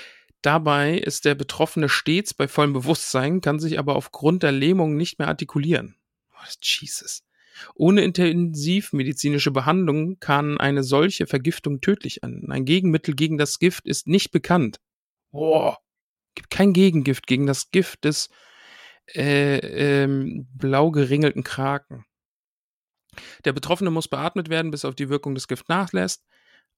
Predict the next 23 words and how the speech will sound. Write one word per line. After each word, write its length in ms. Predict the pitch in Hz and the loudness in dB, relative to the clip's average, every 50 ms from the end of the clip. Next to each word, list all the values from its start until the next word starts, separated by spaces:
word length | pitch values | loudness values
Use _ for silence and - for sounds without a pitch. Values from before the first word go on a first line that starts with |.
| _ _ _ _ - | _ _ _ _ 2
Ähm, 580 | 147 151 151 151 156 156 156 151 156 156 156 - _ _ _ _ _ _ _ _ _ _ _ _ _ _ _ _ _ _ _ _ _ _ _ _ _ _ _ | 4 4 4 4 2 0 0 -2 -2 -4 -6 -10 _ _ _ _ _ _ _ _ _ _ _ _ _ _ _ _ _ _ _ _ _ _ _ _ _ _ _
Unfälle 440 | 175 208 247 240 - - 170 160 156 | 4 4 4 4 4 0 0 2 0
mit 160 | 156 147 - | -2 -4 -6
brau-, 300 | - - 147 170 185 170 - - 147 - | -2 0 0 0 0 -2 -8 -16 -16 -12
braun, 460 | - - 120 127 131 135 127 120 - _ | -6 -2 -2 0 0 -2 -4 -6 -10 _
nein, 200 | - 135 131 131 | -6 -4 -4 -4
blau, 300 | - 131 131 139 127 120 | -4 -4 -2 -2 -2 -4
blau 320 | 120 131 135 165 202 202 | -2 0 2 4 4 4
geringelten 480 | 175 160 139 139 143 143 135 120 123 123 | 2 0 0 0 0 0 0 -2 -2 -6
Kraken 360 | - - 123 123 127 - 131 | -4 -4 -2 -2 -2 -4 -4
sind 200 | 123 123 131 127 | -4 -4 -4 -2
selten. 420 | 123 131 135 151 156 143 - 113 110 | 0 2 4 4 4 2 -2 -6 -6
In 140 | 104 127 | -4 -2
den 100 | 131 139 | -2 0
Jahren 380 | 139 135 135 143 151 147 147 143 | 0 2 2 2 2 2 2 2
neunzehnhundertfünfzig 880 | 143 156 170 - - 175 147 127 - - - 196 202 - - - 135 - | 2 0 0 0 0 0 -2 -2 -2 0 0 0 0 -2 -4 -6 -6 -4
bis 140 | - 131 - | -6 -6 -2
fünfundneunzig 640 | - 151 147 147 143 143 147 165 185 185 - 156 139 | 0 2 2 4 4 4 4 4 2 2 0 -2 0
sind 220 | 143 151 156 - | 0 -2 0 0
nur 260 | 156 143 147 - - - | 0 2 2 0 2 4
elf 260 | 156 170 190 - - | 4 4 4 4 2
Unfälle 440 | - 165 165 - - 151 143 139 131 | 0 0 0 2 2 2 2 4 2
dokumentiert. 720 | 139 135 - - 139 143 139 135 - - 147 - - | 2 0 0 0 -2 0 -2 -2 0 -2 -2 -2 -2